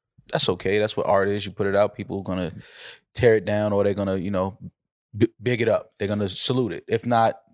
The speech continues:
whatever. It is what it is. But, um, it was interesting to see that. Uh, a lot of ladies are saying, like, okay,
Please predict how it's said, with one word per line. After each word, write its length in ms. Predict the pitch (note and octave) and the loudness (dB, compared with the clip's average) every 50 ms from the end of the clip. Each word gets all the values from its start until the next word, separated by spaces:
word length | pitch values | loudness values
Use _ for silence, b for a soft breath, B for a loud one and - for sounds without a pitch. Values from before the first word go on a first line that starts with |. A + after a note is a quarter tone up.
| _ _ | _ _
whatever. 360 | - C#3 B2+ B2 G2 E2 - C2+ - | 0 2 4 4 4 2 -2 -4 -2
It 140 | G2 G2+ | -2 0
is 120 | G#2 G#2 F#2+ | 0 -2 -2
what 120 | G2 G2 | -2 -2
it 80 | G2 A2 | 0 0
is. 200 | G#2 E2+ D2 - B B B B B B | 0 -2 -2 -6 B B B B B B
But, 140 | - B2+ C3 | 2 4 4
um, 440 | C#3 C#3 C3+ C#3 C3+ C#3 C3+ C#3 - _ _ _ _ - | 4 4 2 0 0 -2 -4 -8 -10 _ _ _ _ 2
it 60 | - F3 | 2 4
was 120 | F#3+ F3 | 4 4
interesting 340 | - A3 A3 - - A3+ G3 | 2 2 2 2 2 2 2
to 60 | F#3 | 2
see 200 | - - G#3 F#3+ | 2 2 2 4
that. 300 | E3 D#3+ F3 - - - b b b b b b b b | 4 4 4 2 0 -6 b b b b b b b b
Uh, 420 | B2+ C#3 C#3+ C#3+ C#3 C#3 B2+ - - _ _ _ _ _ _ _ _ _ _ _ _ _ - | 2 4 4 6 4 4 2 0 -2 _ _ _ _ _ _ _ _ _ _ _ _ _ 0
a 40 | C#3+ | 4
lot 160 | D3+ D#3+ F#3+ F3+ | 6 8 8 8
of 60 | D3 | 6
ladies 360 | C3 D3 F#3 A3 A3+ F3+ C#3 | 4 4 4 4 4 2 2
are 180 | D3 C3+ C3 B2 | 4 4 4 4
saying, 360 | - - D#3 C3+ C3 B2+ B2 | 2 2 0 0 0 2 2
like, 160 | A#2+ A#2 A2+ | 2 2 2
okay, 460 | A#2 A2+ - B2+ A2+ A2 A2 G#2+ A2 | 2 0 0 2 2 2 2 0 -4